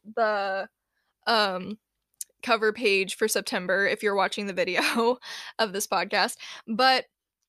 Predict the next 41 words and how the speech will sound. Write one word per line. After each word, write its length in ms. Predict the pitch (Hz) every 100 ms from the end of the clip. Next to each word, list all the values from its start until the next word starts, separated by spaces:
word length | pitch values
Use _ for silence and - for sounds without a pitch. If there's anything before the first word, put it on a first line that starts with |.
| _ _ _ - - _
you 80 | 294
know, 140 | 285 277
I'm 160 | 370
proud 220 | 359 339
of 80 | 403
some 180 | - 240
of 100 | 233
them, 180 | 233 254
and 100 | 285
then 100 | 277
some 140 | 339
of 60 | 370
them 140 | 381
are 140 | 349 269
very, 360 | 220 247 277 285
very 360 | 214 214 247
basic 760 | 254 202 196 - 214 311 - _ _ - - _
and 480 | - 226 214 208 208 - -
kind 240 | 220 226
of 80 | 277
ugly. 520 | 202 196 190 208 277 -
But 420 | 214 247 240 -
what 160 | 240
I 100 | 277
do 400 | 269 226 208 214
is 340 | 240 - 214 214 -
I've 420 | 220 233 254 254 - _ _ -
started 360 | - 247 254
using 500 | 226 220 233 220 220 214
the 140 | 208
whole 280 | 214 208 208
bullet 320 | 196 196 196
journal 560 | - 190 185 185 185 233 254
idea 420 | 196 190 185 185 -
as, 380 | 202 196 190 -
like, 340 | 170 160 - - - - -
just 220 | 220 233
a 80 | 240 -
planner. 580 | - 214 165 110 82 220
I 100 | 202
have 480 | 220 214 202 185 214